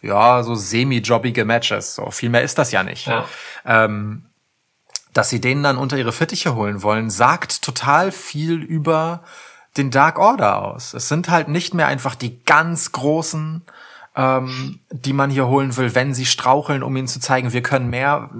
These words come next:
Speaker 1: äh, weil der Dark Order nicht bewiesen hat, dass er mehr für diese Leute kann. Also wo, wo ist das Argument? So.
Speaker 2: Orlando Silver
Speaker 1: Und,
Speaker 2: und
Speaker 1: äh,
Speaker 2: der andere Dude,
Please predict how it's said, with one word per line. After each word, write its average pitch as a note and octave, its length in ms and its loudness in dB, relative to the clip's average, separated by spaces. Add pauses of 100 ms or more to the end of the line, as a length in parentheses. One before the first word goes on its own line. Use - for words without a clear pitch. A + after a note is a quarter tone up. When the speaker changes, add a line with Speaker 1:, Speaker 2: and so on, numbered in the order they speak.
Speaker 1:
äh, F#2 180 -4
weil C#3+ 260 4
der D#3 120 2
Dark D#3+ 240 6
Order E3 220 4
nicht E3+ 200 -4
bewiesen G#3 420 -2
hat, C3+ 180 4
dass A#2+ 120 0
er B2+ 80 0
mehr C#3 220 4
für E3+ 120 2
diese D3+ 220 6
Leute F3+ 340 2
kann. G#3 320 4
Also B2 280 2
wo, D#3+ 140 4
wo D3 340 0
ist - 200 -2
das C3+ 120 -4
Argument? D#3 480 0
So. A2 160 -2
Speaker 2:
Orlando C3+ 380 10
Silver E3+ 500 8
Speaker 1:
Und, C3+ 80 2
Speaker 2:
und B2+ 80 8
Speaker 1:
äh, A#2+ 40 10
Speaker 2:
der C3 120 8
andere E3 340 6
Dude, C#3 320 0